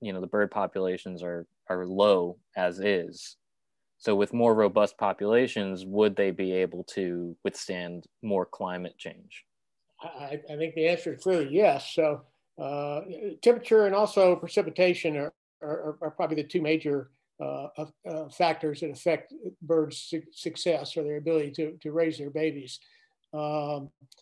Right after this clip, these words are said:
Speaker 2: so I, I, there was a study that came out here, I,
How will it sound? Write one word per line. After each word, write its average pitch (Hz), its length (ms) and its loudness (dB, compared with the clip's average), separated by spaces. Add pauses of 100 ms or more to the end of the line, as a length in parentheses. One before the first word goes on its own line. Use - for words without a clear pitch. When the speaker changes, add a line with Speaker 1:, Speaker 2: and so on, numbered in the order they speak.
(180)
Speaker 2:
so 156 420 4
I, 160 300 -8
I, 151 60 -6
there 156 100 -2
was 151 120 -4
a 147 60 -8
study 185 280 4
that 160 140 -2
came 170 220 2
out 160 240 4
here, 160 460 4 (500)
I, - 60 -14